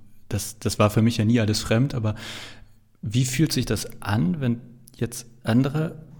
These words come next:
beten und man selber denkt, "Was ist das?" Ist das, also wenn, kann man das beschreiben? Wie, weil für mich ist es ja nie so richtig befremdlich. Ich kann manchmal sagen, "Okay,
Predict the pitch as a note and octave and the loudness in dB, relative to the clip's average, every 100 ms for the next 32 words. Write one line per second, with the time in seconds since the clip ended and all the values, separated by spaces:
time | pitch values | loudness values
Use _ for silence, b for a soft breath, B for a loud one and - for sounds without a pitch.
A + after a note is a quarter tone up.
0 | - G#2 D#3 E3 D#3 A2+ A#2+ G#2+ G2+ A#2+ | -4 -2 0 0 0 0 0 0 0 2
1 | B2 A2+ A2 A#2+ - G2+ G#2+ - G2+ G2 | 0 0 -2 -2 -6 -4 -4 -2 -4 -4
2 | - - - G#2+ - - - - - - | -8 -6 -2 -2 -2 -8 -14 -20 -20 -12
3 | - G#2+ G2 G#2+ G#2+ - - - - B2 | -6 -2 0 0 0 -2 -14 -6 2 2
4 | A#2 A#2 - F#2+ C3+ D#3+ C3+ B2+ - - | 2 -2 0 0 2 0 -2 -2 -4 -12
5 | - G2+ - B2 C3 B2 B2 A#2+ A#2+ C3 | -2 0 4 4 4 2 2 4 4 4
6 | B2 B2+ - - - - G2+ G2 G2 A2 | 2 -2 -4 -6 -6 0 0 0 -4 -4
7 | - A2 A2 A2 G#2+ G#2 G2+ F#2+ G#2+ G#2+ | 2 4 4 2 0 0 0 2 4 4